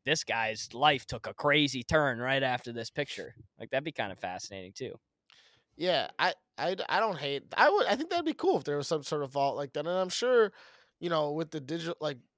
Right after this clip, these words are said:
Speaker 2: with the photos on the phone, like, <clears throat> if they really wanted to, they can probably do that, you know?
Speaker 1: Yeah.
Speaker 2: The, if the fucking aliens wanted to, they, they can do it for us, but,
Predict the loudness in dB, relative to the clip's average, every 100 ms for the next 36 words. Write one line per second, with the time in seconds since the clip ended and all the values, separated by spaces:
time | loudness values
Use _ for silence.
0 | _ -14 -10 -6 -2 0 0 0 -2 -4
1 | -4 -2 -2 -2 -4 -6 -14 -16 _ 0
2 | 0 0 -4 -4 -4 -2 -4 -4 -4 -4
3 | -4 -6 -4 -4 -6 -10 -4 -4 -4 -12
4 | -16 -16 -16 -12 -12 -14 _ -20 _ _
5 | _ _ -10 -8 6 6 6 2 _ _
6 | -8 -8 -6 -10 -4 -6 -4 -6 -6 -12
7 | -10 -10 -10 -12 -14 -12 -12 -14 -10 -6
8 | -6 -6 -8 -10 -10 -10 -12 -14 -14 -14
9 | -16 -14 -14 -14 -16 -14 -14 -16 -4 -2
10 | -2